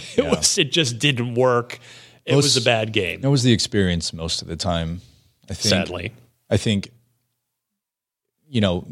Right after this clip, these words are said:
Speaker 2: games that utilize the Kinect really well were, you know,
Speaker 1: Dance Central.
Speaker 2: i-, in, yeah, case in point, Kinetic games,
Speaker 1: Yes.
Speaker 2: right? Where
Speaker 1: Uh-huh.
Speaker 2: you had Dance Central
Speaker 1: Yeah.
Speaker 2: or, damn, even Kinectimals.
Speaker 1: Uh, the Gunstringer.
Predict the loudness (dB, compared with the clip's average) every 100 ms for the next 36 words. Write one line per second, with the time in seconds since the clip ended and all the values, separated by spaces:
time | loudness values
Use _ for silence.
0 | -2 4 4 4 4 2 2 0 4 4
1 | 2 0 -4 -2 -2 -4 -6 -4 -2 0
2 | 0 0 -2 -6 -14 -20 -14 -12 -14 _
3 | _ _ _ _ _ -4 -2 2 2 2
4 | -2 -6 -6 -2 0 0 -2 -8 -2 0
5 | 2 0 0 0 2 0 -2 -2 0 -2
6 | -4 -4 -4 -2 0 2 2 2 2 0
7 | 2 2 4 4 2 0 2 4 4 2
8 | 0 2 2 4 2 0 -12 -20 _ _
9 | _ _ _ _ 0 2 2 2 0 -2
10 | -4 -2 0 -2 -2 0 2 2 2 2
11 | 2 2 2 0 -2